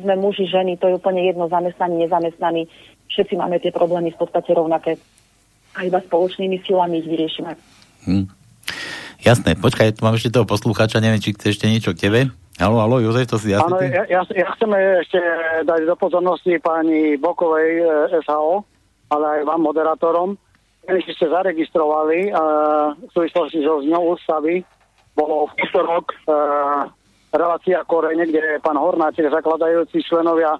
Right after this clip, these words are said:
Speaker 3: slovenského štátu a ústavy a tak ďalej, mali tam výročnú reláciu, takže vrelo odporúčam. A mne sa zdá tak, že bez ohľadu na to, že aká politická strana alebo združenie na Slovensko, že im chýba takisto, ako ste povedali, stratégia, e,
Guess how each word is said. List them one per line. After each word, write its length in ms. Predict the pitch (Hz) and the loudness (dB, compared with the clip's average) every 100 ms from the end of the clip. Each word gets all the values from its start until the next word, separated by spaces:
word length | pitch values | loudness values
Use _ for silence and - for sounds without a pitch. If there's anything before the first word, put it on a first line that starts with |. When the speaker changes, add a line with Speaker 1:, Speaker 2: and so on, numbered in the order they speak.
| - _ _ _ _ - | -6 _ _ _ _ -2
Speaker 3:
slovenského 400 | 160 160 180 165 | -2 0 0 -2
štátu 460 | - 156 151 170 160 | 0 -2 0 0 2
a 100 | 147 | 0
ústavy 420 | 147 - 170 156 156 | -2 -2 -2 0 0
a 60 | |
tak 140 | 156 147 | -2 -2
ďalej, 340 | 151 160 190 - _ _ _ | 0 0 -2 -6 _ _ _
mali 240 | 160 160 | -2 0
tam 160 | 160 156 | 0 0
výročnú 640 | 175 180 - 170 165 160 | 2 0 -2 0 2 2
reláciu, 580 | 156 170 156 - 151 170 | 0 0 0 -4 -2 -2
takže 300 | 170 151 156 | -2 -4 -2
vrelo 240 | 156 185 160 165 | 0 0 0 -2
odporúčam. 720 | - 170 160 - 147 139 - _ _ - _ - | 0 0 0 -2 -4 -6 -8 _ _ -20 _ -4
A 180 | 139 143 | -2 0
mne 140 | 165 | 0
sa 120 | 160 175 | 0 0
zdá 280 | 151 170 175 | 0 0 0
tak, 280 | 175 170 156 | 0 0 0
že 280 | 165 170 156 | 0 2 2
bez 120 | 170 | 0
ohľadu 320 | 175 170 170 | 0 0 0
na 120 | 165 165 | 0 0
to, 120 | 170 | 0
že 120 | 170 | 0
aká 240 | 170 202 156 | 0 0 -2
politická 520 | 160 151 156 - 156 | -2 -4 -8 -4 -4
strana 440 | - 165 160 165 160 _ _ | -2 -2 0 -2 -4 _ _
alebo 320 | 160 147 160 | -2 0 -2
združenie 400 | 151 170 151 151 | 0 -2 -4 -2
na 160 | 156 156 | 0 0
Slovensko, 680 | 170 156 156 151 - 165 185 - _ _ _ _ - | 0 0 0 -4 -2 -2 -2 -8 _ _ _ _ -2
že 120 | 160 | 0
im 140 | 156 | 0
chýba 280 | 143 196 175 | 0 0 0
takisto, 640 | 170 170 175 175 160 160 165 | 0 -2 -2 0 2 2 0
ako 160 | - 160 | 0 -2
ste 120 | 165 | 0
povedali, 440 | 175 175 170 156 143 | 2 2 2 0 0
stratégia, 720 | 175 175 175 151 160 160 | -2 -2 -2 0 2 2
e, 40 | 170 | 0